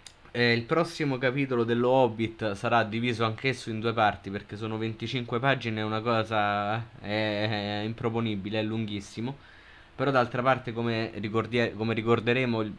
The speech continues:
eh, anche nei film, eh, per chi ha visto i film, il tratto di Bosco Tetro è molto lungo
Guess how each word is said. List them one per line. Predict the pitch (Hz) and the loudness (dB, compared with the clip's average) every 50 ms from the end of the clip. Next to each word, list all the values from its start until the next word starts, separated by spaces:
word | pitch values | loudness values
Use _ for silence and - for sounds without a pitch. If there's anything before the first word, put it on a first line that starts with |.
| - - - | -14 -16 -10
eh, | - 101 107 107 104 101 98 101 98 95 90 - - | -6 -4 -2 0 0 0 -2 -2 -2 -2 -4 -4 -4
anche | - 110 113 113 - 117 | -4 -4 -4 -4 -4 -4
nei | 107 110 107 110 | -2 -2 -2 -4
film, | 107 127 123 117 110 107 | -2 -2 -2 -2 -2 -2
eh, | 104 101 98 95 98 98 98 95 87 | -2 -2 -2 -2 -4 -4 -4 -6 -6
per | - 98 95 | -8 -10 -8
chi | - 110 | -8 -6
ha | |
visto | 104 110 107 - - 110 | -4 -4 -6 -6 -6 -8
i | 107 | -6
film, | - 120 120 113 107 104 98 98 - - - - - - - - - - - - - | -4 -4 -4 -4 -4 -6 -6 -8 -10 -16 -20 -20 -20 -20 -20 -20 -20 -20 -20 -14 -6
il | - 107 107 104 104 104 104 104 101 104 104 - | -4 -2 -2 0 0 2 2 2 2 0 -2 -2
tratto | - 123 123 123 120 - 117 | 0 2 2 2 2 0 -4
di | 107 107 107 107 107 101 101 101 98 98 95 95 95 95 | -2 -2 0 0 0 2 2 0 0 0 0 0 -2 -2
Bosco | 92 113 113 110 - - 120 113 | 0 0 0 0 0 -2 -4 -2
Tetro | 113 127 123 117 104 110 107 104 | 0 2 2 2 2 2 0 0
è | |
molto | 107 110 113 110 107 - 120 110 | 0 0 0 -2 -2 -2 -4 -2
lungo | 110 104 101 101 101 101 117 120 117 | -2 -2 -2 -2 -2 -2 -2 -2 -4